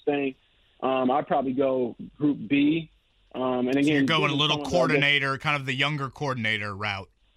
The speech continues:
Speaker 1: younger
Speaker 2: i-, is
Speaker 1: coordinator,
Speaker 2: primarily that group.
Speaker 1: um, you know, some of the backgrounds that they have, especially offensively, I think that that's a little more encouraging for the situation they're in, particularly because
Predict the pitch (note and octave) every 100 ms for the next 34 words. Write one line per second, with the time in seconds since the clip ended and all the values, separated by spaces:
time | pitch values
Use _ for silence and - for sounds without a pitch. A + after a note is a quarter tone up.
0 | - E3 F3+ G3 F3+ F#3+ F#3+ F3+ C#3+ E3+
1 | F3 E3+ - D#3+ - D3+ D3 C#3+ C3+ B2+
2 | - _ _ _ - E3 C#3+ C3+ B2 -
3 | _ - F#3 D#3+ E3+ E3+ E3 D#3+ D3+ D3+
4 | D3+ D3+ D#3 D3+ D3 C3+ C3+ - D#3 E3+
5 | D3 C#3+ D3+ C#3 D3 C#3 C#3 C#3+ A#2+ D3
6 | C#3+ C3+ - _ _ _ _ _ C3 D3
7 | C#3+ C#3+ C3+ E3 D3 C3+ C#3 B2 D3 C3+
8 | B2+ D#3+ D#3+ D3 D3 C3+ D3 B2+ F#3+ D#3
9 | C#3 C#3 D#3+